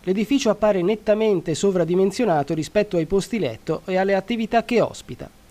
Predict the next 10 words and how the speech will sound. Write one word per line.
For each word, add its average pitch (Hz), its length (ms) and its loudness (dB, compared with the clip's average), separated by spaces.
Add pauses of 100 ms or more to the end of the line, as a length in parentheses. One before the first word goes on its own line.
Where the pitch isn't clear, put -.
(240)
Da 233 100 2
una 269 160 0
parte 180 380 0
quindi 165 480 -2
abbiamo 226 320 0
un 196 100 4
San 254 200 -2
Luca 202 280 0
che 262 140 -2
scoppia, - 580 -6